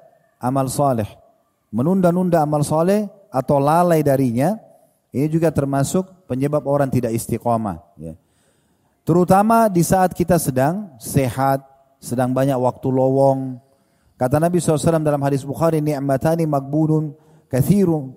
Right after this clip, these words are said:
fihima, ni'matani magbunun bihima kathirun minan nas, as-sihhatu wal farag." Dua nikmat yang paling banyak dilalaikan oleh manusia, kesehatan dan waktu lowong.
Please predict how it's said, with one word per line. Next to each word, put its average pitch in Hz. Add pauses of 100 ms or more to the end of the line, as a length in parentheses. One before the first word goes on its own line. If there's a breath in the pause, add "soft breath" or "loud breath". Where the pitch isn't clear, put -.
fihima, 160 (320 loud breath)
ni'matani 147
magbunun 156
bihima 151
kathirun 151
minan 131
nas, 180 (160 soft breath)
as-sihhatu 127
wal 107
farag." 113 (560)
Dua 135
nikmat 185
yang 151
paling 156
banyak 160
dilalaikan 151
oleh 143
manusia, 165 (320 soft breath)
kesehatan 156
dan 160
waktu 135
lowong. 107